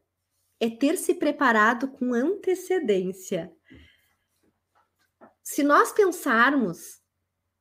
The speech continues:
por exemplo, em filmes que são, que a gente assiste na, na, na T V, ou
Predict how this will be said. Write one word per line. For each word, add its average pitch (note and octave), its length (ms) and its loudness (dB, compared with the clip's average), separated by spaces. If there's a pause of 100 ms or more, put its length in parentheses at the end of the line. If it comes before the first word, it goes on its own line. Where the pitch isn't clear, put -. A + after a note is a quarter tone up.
(140)
por A3+ 160 4
exemplo, G#3+ 640 2 (140)
em G3 140 -6
filmes C4+ 960 2 (840)
que - 120 -10
são, G3 840 -2 (180)
que - 80 -10
a E3+ 40 -8
gente E3+ 200 -10
assiste A3+ 520 -6
na, F#3 340 -8 (120)
na, D#3+ 400 -8 (880)
na E3+ 80 -10
T E3 180 -8
V, G#3 600 4 (240)
ou A3 460 8